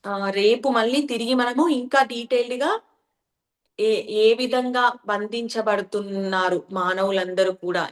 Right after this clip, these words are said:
ఈ గుణాల ద్వారా, ఒక్కొక్క గుణం యొక్క లక్షణాలు ఏ విధంగా ఉంటాయి, దాని నుంచి మనము ఉన్న స్థితి నుండి ఇంకా నెక్స్ట్ స్టేజ్ కి ఏ విధంగా వెళ్ళాలి అని రేపు తదుపరి శ్లోకాలలో తెలుసుకుందాము.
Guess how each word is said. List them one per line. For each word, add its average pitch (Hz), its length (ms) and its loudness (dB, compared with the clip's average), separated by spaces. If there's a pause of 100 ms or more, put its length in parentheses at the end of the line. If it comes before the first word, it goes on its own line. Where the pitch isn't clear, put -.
ఈ 185 320 -4
గుణాల 185 360 2
ద్వారా, 165 440 -2 (600)
ఒక్కొక్క 233 380 2
గుణం 233 560 2 (360)
యొక్క 208 200 -6
లక్షణాలు 233 640 0
ఏ 202 240 0
విధంగా 220 440 0
ఉంటాయి, 165 600 -4 (560)
దాని 202 300 0
నుంచి 220 300 -4
మనము 240 480 0 (960)
ఉన్న 247 260 0
స్థితి 254 360 -6
నుండి 247 280 -2
ఇంకా 254 400 2
నెక్స్ట్ 208 360 -6
స్టేజ్ 247 380 2
కి 220 100 -2
ఏ 214 160 6
విధంగా 226 400 0
వెళ్ళాలి 185 600 0
అని 294 280 0 (340)
రేపు 196 260 0
తదుపరి 196 420 -2
శ్లోకాలలో 185 720 0 (200)
తెలుసుకుందాము. 175 840 -4